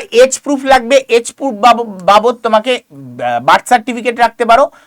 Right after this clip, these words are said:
কিন্তু সেটা ডিজিটাল হতে হবে, সেটা ডিজিটাল হতে হবে। "স্যার, আমার ডিজিটাল নেই।" তাহলে কি করব? মাধ্যমিকের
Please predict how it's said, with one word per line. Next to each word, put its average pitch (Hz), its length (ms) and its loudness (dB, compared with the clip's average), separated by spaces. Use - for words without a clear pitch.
কিন্তু 190 200 -10
সেটা 220 220 0
ডিজিটাল 208 560 0
হতে 185 200 -2
হবে, 113 240 -2
সেটা 240 220 2
ডিজিটাল 196 460 -4
হতে 160 140 -6
হবে। 151 140 -4
"স্যার, 185 180 -2
আমার 170 220 -4
ডিজিটাল 147 400 -8
নেই।" 113 260 -12
তাহলে 165 180 -6
কি 175 140 -14
করব? 202 360 -6
মাধ্যমিকের 170 640 -6